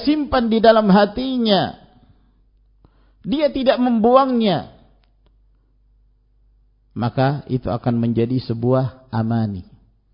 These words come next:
sebuah harapan, harapan, keinginan untuk melakukannya, waliyadzubillah. Kalau mungkin itu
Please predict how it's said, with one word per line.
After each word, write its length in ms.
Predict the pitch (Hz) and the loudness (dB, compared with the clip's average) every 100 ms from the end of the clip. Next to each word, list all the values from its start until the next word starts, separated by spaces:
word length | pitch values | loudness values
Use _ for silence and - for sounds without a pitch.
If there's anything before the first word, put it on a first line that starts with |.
| _ _ - | _ _ -20
sebuah 380 | - 127 123 131 95 | -8 -6 0 0 2
harapan, 680 | 107 113 117 110 107 - - - _ _ _ _ _ _ _ _ _ _ _ _ _ _ | 0 -2 -2 -6 -6 -12 -20 -20 _ _ _ _ _ _ _ _ _ _ _ _ _ _
harapan, 640 | 123 123 120 - 139 190 - _ _ _ | -2 0 0 0 -2 -2 -10 _ _ _
keinginan 640 | - 135 143 170 202 151 120 | -4 -2 0 2 2 -2 -4
untuk 320 | 131 113 110 | -8 -8 -2
melakukannya, 640 | 120 113 110 120 120 104 | -2 -2 -4 -4 -2 -4
waliyadzubillah. 800 | 82 117 107 95 92 87 - - _ _ _ _ _ _ _ _ _ _ _ _ _ _ _ _ _ _ _ _ _ _ _ _ | -2 -4 -4 -4 -4 -6 -10 -20 _ _ _ _ _ _ _ _ _ _ _ _ _ _ _ _ _ _ _ _ _ _ _ _
Kalau 240 | - 180 | 4 6
mungkin 480 | 202 240 277 262 247 | 6 4 2 -2 -2
itu 160 | 254 | 2